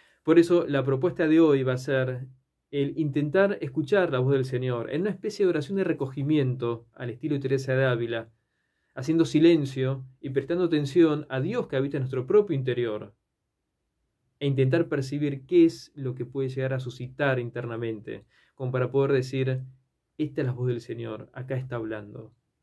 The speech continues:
Esta sensación interna es una forma que tiene de decir, "Tené paz",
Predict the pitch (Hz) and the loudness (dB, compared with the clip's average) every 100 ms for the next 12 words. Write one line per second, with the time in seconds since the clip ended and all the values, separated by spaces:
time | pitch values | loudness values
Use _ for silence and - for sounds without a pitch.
0 | _ _ _ _ _ _ _ _ _ _ | _ _ _ _ _ _ _ _ _ _
1 | - 131 143 131 135 127 131 143 135 131 | -10 -8 -4 -2 -2 -2 -2 -2 -2 2
2 | 143 139 131 131 123 143 135 123 120 147 | 2 2 -2 -6 -6 -4 -2 -2 -4 -4
3 | 143 131 123 117 135 131 131 131 123 120 | -2 0 -2 -4 -4 -4 -4 -6 -10 -8
4 | 120 113 - - | -8 -8 -10 -20